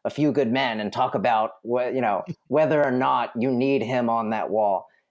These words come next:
Speaker 1: But it's, it's about getting training in how to be a lawyer. So much of law school is kind of, let's say, a bit, uh, esoteric, right? I mean,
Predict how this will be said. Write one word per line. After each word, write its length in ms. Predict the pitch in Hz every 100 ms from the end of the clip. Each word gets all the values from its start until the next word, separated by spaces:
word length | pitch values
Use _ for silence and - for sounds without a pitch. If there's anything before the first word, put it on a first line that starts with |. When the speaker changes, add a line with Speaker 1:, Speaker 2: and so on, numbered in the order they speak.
| _ -
Speaker 1:
But 160 | 156 165
it's, 280 | 175 - _
it's 200 | 160 160
about 340 | 147 165 170 147 - _ -
getting 540 | 151 156 165 160 151 139 _ _ _ _ _ _ _ _
training 720 | - 143 147 147 123 107 101 _ _ _ _
in 520 | 135 135 131 127 120 120 _ _ _ _ _ _ _ _ _ _ - -
how 240 | - 117 147
to 60 |
be 160 | 139 139
a 60 |
lawyer. 400 | 92 107 120 73 85
So 160 | 185
much 200 | 220 247
of 120 | 139 135
law 260 | 107 120
school 520 | 127 - 101 95 - -
is 260 | 107 90
kind 200 | - 107
of, 160 | 92 85 _ _ _ _ _ _ _ _ _
let's 240 | 123 123
say, 260 | - 127 113
a 80 | 113
bit, 260 | 120 117 _ _ 104
uh, 280 | - - - _
esoteric, 600 | 127 127 117 - 113 139 - _ _ _
right? 240 | 117 131 -
I 40 | 120
mean, 180 | 135